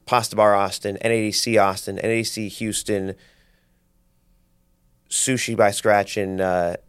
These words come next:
Seattle, Miami, Chicago, uh, Chicago N A D C, and we just opened Montreal.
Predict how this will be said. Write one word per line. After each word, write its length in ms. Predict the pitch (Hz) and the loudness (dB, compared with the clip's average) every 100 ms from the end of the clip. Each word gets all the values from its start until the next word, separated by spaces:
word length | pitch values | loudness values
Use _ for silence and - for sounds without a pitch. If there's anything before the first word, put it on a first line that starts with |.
| _ _ - | _ _ -8
Seattle, 800 | - 113 110 135 135 127 120 - | -6 2 6 6 6 4 2 -4
Miami, 680 | 98 98 117 120 120 110 - | -4 2 2 2 0 -2 -10
Chicago, 920 | - - - 120 113 110 110 104 101 104 - - - - - - - - - - - _ _ _ _ _ _ | -12 -12 0 4 4 6 6 6 4 -2 -18 -20 -20 -20 -20 -20 -20 -20 -20 -20 -20 _ _ _ _ _ _
uh, 600 | 95 90 85 82 80 - - | 2 2 2 -2 -2 -4 -6
Chicago 560 | - - 110 131 127 120 | -6 -6 2 6 8 6
N 140 | 117 | 6
A 80 | 110 | 2
D 180 | 107 107 | -2 -2
C, 520 | - 113 104 98 98 _ _ | -2 -2 -2 -4 -8 _ _
and 80 | 101 | -4
we 80 | 107 | -4
just 200 | 110 113 | 0 2
opened 260 | 107 104 | 2 2
Montreal. 680 | 107 101 - 98 98 80 - | 0 -2 -2 2 2 0 -6